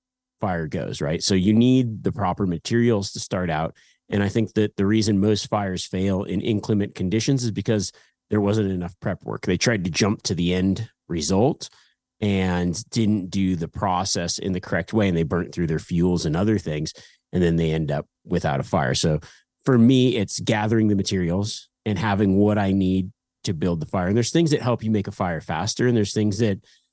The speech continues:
maybe you can't find, and you gotta make that fire slower. But having enough materials, having enough wood to burn to get the fire going, and the right things to get it started. And,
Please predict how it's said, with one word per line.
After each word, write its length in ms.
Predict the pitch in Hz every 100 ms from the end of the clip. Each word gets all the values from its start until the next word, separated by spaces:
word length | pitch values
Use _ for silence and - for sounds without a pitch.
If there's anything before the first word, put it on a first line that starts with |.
| -
maybe 200 | 107 113
you 80 | 113
can't 280 | - 117 -
find, 380 | 98 107 123 104
and 100 | 98
you 60 |
gotta 200 | 98 104
make 200 | 101 92
that 180 | 95 80
fire 220 | 95 82
slower. 500 | 78 - 87 95 113
But 220 | 101 95 - _ _ _
having 300 | - 113 113
enough 220 | 104 95 -
materials, 460 | 80 - 76 76
having 300 | 95 90 92
enough 360 | 92 90 85 - _ 90
wood 220 | 98 82
to 80 | 80
burn 260 | 87 85
to 60 | 82
get 120 | 82
the 60 | -
fire 220 | 90 82
going, 400 | 87 95 107 110
and 200 | 120 104
the 80 | 98
right 220 | 98 -
things 240 | 87 82
to 80 | 80
get 120 | 73
it 80 | -
started. 560 | - 90 76 55 - - - _ _ -
And, 480 | 120 110 107 104